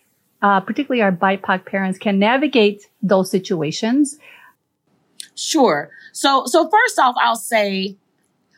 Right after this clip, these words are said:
Speaker 2: no one should have to do this, right? In a perfect world,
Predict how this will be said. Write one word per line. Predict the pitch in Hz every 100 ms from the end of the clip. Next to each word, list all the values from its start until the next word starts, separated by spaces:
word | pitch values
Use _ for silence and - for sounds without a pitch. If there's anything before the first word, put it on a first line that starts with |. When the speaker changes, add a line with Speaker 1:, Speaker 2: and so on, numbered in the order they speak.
| _ _ _ _ - _
Speaker 2:
no | 220 262
one | 339 339
should | 320 269
have | 233 240 226 233
to | -
do | 190 196 156
this, | - - 180
right? | 180 175
In | 185
a | 175
perfect | - 254 269 311 262
world, | 220 202 170 165